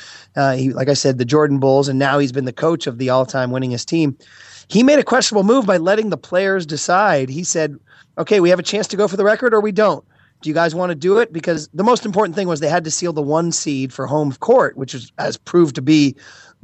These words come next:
all the difference in the world. Having home court for Game seven was why they beat the Thunder finally. And the, and the, and the Warriors players voted to go for the record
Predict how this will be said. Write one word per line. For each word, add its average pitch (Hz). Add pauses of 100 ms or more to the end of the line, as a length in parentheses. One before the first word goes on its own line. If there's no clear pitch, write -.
(200)
all 160
the 151
difference 156
in 143
the 127
world. 135
Having 151
home 147
court 147
for 143
Game 135
seven 151
was 127
why 139
they 131
beat 143
the -
Thunder 156
finally. 139 (580)
And 175
the, 160
and 175
the, 175
and 170
the 170
Warriors 214
players 226
voted 170
to 156
go 175
for 147
the 147
record 156